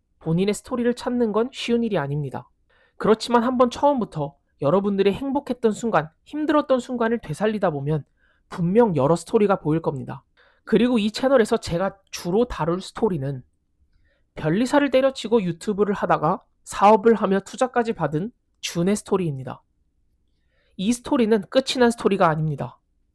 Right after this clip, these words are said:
제가 계속 써내려갈 스토리입니다. 진행 중인 스토리도 충분히 매력적입니다. 이거에 대해서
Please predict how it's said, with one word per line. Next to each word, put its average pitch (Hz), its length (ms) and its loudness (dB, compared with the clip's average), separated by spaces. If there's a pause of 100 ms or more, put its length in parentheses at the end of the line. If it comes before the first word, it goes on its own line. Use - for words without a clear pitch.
(420)
제가 170 340 2
계속 175 380 0
써내려갈 175 640 4
스토리입니다. 147 640 -4 (840)
진행 240 400 4
중인 269 200 0
스토리도 233 540 0 (120)
충분히 269 500 -2
매력적입니다. 160 800 0 (760)
이거에 165 340 6
대해서 156 500 2